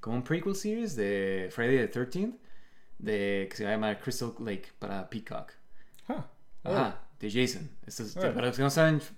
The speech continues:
Speaker 2: Sí.
Speaker 1: Friday the Thirteenth es
Speaker 2: Ajá,
Speaker 1: Viernes
Speaker 2: donde
Speaker 1: Trece,
Speaker 2: sale Jason, ¿no?
Speaker 1: que es
Speaker 2: Ajá.
Speaker 1: Jason, que es <laughs>
Speaker 2: El de la, la
Speaker 1: el de
Speaker 2: máscara
Speaker 1: la máscara de
Speaker 2: de hockey.
Speaker 1: hockey.
Speaker 2: Ajá. Y se supone que se murió en este campamento que se
Speaker 1: Ajá.
Speaker 2: llama Crystal Lake.
Speaker 1: Lo único es de que si es un prequel, se me hace como que va a ser,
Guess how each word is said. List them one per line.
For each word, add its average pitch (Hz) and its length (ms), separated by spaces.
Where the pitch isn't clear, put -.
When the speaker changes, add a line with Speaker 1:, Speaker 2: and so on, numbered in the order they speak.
Speaker 2:
Sí. 143 300
Speaker 1:
Friday 147 200
the 143 80
Thirteenth 135 360
es - 300
Speaker 2:
Ajá, 120 340
Speaker 1:
Viernes 131 300
Speaker 2:
donde 135 140
Speaker 1:
Trece, 131 240
Speaker 2:
sale 143 140
Jason, 135 220
¿no? 135 100
Speaker 1:
que 113 160
es 113 100
Speaker 2:
Ajá. 113 220
Speaker 1:
Jason, 131 560
que 110 160
es - 180
<laughs> 170 920
Speaker 2:
El 117 120
de 117 60
la, 110 100
la 127 100
Speaker 1:
el 131 60
de 120 80
Speaker 2:
máscara 120 300
Speaker 1:
la 117 60
máscara 135 220
de 135 40
Speaker 2:
de 139 60
hockey. 143 300
Speaker 1:
hockey. - 100
Speaker 2:
Ajá. 131 380
Y 160 80
se 147 120
supone 156 200
que 151 60
se 143 80
murió 120 340
en 123 100
este 120 480
campamento 107 540
que - 80
se 120 120
Speaker 1:
Ajá. 107 120
Speaker 2:
llama 113 160
Crystal 120 400
Lake. 120 260
Speaker 1:
Lo 143 100
único 190 180
es 208 80
de 208 100
que 165 100
si 120 140
es 117 100
un 156 100
prequel, 156 540
se - 160
me 113 60
hace 107 160
como 120 220
que 104 80
va 101 100
a - 40
ser, 107 340